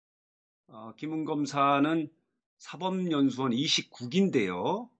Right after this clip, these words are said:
지금 나이로는 오십 세가, 아, 이분이고요.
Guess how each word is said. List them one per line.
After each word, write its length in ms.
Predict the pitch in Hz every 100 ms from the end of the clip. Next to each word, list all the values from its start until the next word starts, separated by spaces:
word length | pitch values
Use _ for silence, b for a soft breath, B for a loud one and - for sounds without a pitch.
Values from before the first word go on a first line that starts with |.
| _ _ _
지금 380 | - 98 98 95
나이로는 500 | 107 113 107 107 117
오십 500 | 82 107 123 127 123
세가, 360 | - 95 - _ _ _ _ _ _ -
아, 560 | 101 95 85 82 76 -
이분이고요. 920 | - - 101 107 113 87 98 160 180